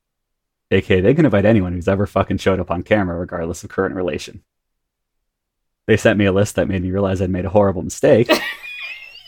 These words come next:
Speaker 1: So, I did implement a series of reaction rolls depending on how hard I thought it was going to be to get a given person there. Congratulations, Kelly and Whit.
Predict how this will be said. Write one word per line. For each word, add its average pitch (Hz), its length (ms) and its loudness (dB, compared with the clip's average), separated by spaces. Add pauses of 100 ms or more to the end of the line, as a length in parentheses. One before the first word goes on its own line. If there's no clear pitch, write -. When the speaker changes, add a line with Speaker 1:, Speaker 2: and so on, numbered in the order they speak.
(1900)
Speaker 1:
So, 110 440 4 (300)
I 123 100 6
did 165 220 6
implement 127 440 4
a 98 60 2
series 107 380 4
of 107 120 0
reaction 95 420 -2
rolls 90 240 -2
depending 95 340 -2
on 87 100 -4
how 98 200 -2
hard 87 320 -2
I 90 80 -10
thought - 280 -6
it 92 80 -2
was 85 180 -2
going 87 280 -2
to - 180 -6
be - 260 -8
to - 220 -6
get - 420 -2
a 98 60 -2
given - 280 -2
person - 380 -4
there. 120 360 2 (1080)
Congratulations, 101 1160 2 (720)
Kelly 87 240 -2
and 90 140 -4
Whit. 107 300 2